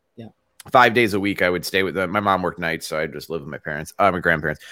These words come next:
Speaker 2: But, uh, they would treat us, like, once a week, we'd go to McDonald's or whatever. And, like, I just remember, like, part of being a kid, I feel like, and growing up is, like,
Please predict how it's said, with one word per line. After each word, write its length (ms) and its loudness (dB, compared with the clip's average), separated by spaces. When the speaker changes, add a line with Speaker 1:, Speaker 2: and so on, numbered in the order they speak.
Speaker 2:
But, 160 6
uh, 200 6
they 140 6
would 140 4
treat 200 2
us, 100 -2
like, 100 -2
once 200 -2
a 60 -2
week, 260 -2
we'd 120 -8
go 140 0
to 60 -8
McDonald's 580 -4
or 60 -6
whatever. 420 -6
And, 80 -10
like, 260 -8
I 140 6
just 180 4
remember, 280 2
like, 380 0
part 280 4
of 80 -2
being 240 0
a 40 0
kid, 360 0
I 100 0
feel 220 -6
like, 200 -2
and 140 -8
growing 340 -2
up 180 -4
is, 160 -8
like, 240 -8